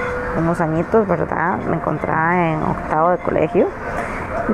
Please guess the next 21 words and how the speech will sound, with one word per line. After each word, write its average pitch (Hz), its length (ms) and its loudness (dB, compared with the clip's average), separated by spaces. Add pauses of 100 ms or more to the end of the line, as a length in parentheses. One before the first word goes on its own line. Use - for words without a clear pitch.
pues 190 160 2
me 180 120 4
vi 175 320 6
bastante 202 360 2
afectada 160 720 0 (220)
cuando 160 180 0
estaba 156 260 0
estudiando, 101 680 0 (600)
porque 156 480 2 (400)
no 156 100 2
quería, 156 680 2 (1120)
no 180 140 2
quería 247 320 4
ir 247 180 6
realmente, 175 720 2
o - 40 -8
sea, - 220 -2 (400)
me, 165 480 0
me 165 120 2
apenaba 160 400 2
muchísimo. 190 1080 4